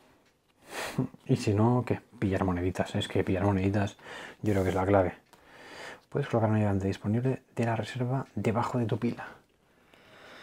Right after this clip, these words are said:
<clears throat> Vamos a ver, ¿qué me interesa?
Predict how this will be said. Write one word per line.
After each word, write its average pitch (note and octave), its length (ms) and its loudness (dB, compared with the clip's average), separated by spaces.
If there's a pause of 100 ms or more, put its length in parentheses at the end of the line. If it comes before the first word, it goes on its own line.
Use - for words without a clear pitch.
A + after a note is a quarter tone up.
(1600)
<clears throat> - 0 -
Vamos A#2 760 12
a F#2 60 4
ver, F2 140 4
¿qué A2+ 100 8
me A2 80 8
interesa? - 380 0